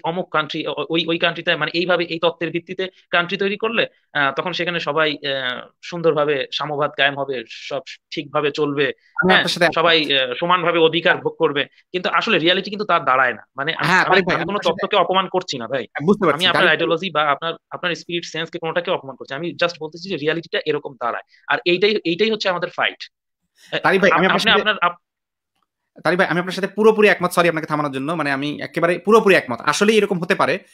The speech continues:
Speaker 2: যে দেখা গেল বাংলাদেশে নব্বই পার্সেন্ট নাস্তিক হয়েছে, নাস্তিকরা মুসলিমদেরকে ধরে ধরে কোপাচ্ছে। অবশ্যই হতে পারে, আমি এটা একমত, একেবারেই একমত। ঠিক যেভাবে হয়েছে কোথায়,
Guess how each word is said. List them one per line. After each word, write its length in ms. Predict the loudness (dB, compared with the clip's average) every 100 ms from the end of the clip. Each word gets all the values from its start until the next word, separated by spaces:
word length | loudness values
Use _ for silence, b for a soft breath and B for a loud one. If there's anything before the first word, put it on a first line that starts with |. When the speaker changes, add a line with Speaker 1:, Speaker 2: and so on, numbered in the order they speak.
| b b
Speaker 2:
যে 60 | 0
দেখা 180 | 2
গেল 140 | 2 4
বাংলাদেশে 300 | 4 2 2
নব্বই 200 | 2 2
পার্সেন্ট 200 | 2 0
নাস্তিক 240 | 0 -2
হয়েছে, 160 | -4 0
নাস্তিকরা 440 | 0 0 -2 0
মুসলিমদেরকে 460 | 0 0 -2 0 0
ধরে 160 | 0
ধরে 140 | 2 0
কোপাচ্ছে। 360 | 0 -2 -2 -4
অবশ্যই 380 | 2 2 2 0
হতে 140 | 0
পারে, 140 | -2 -2
আমি 80 |
এটা 100 | 0
একমত, 240 | -2 -2 -10 _
একেবারেই 360 | -2 2 4
একমত। 240 | 4 0 -12 b b b _
ঠিক 200 | 0 4
যেভাবে 260 | 4 6 4
হয়েছে 240 | 2 0
কোথায়, 300 | 0 0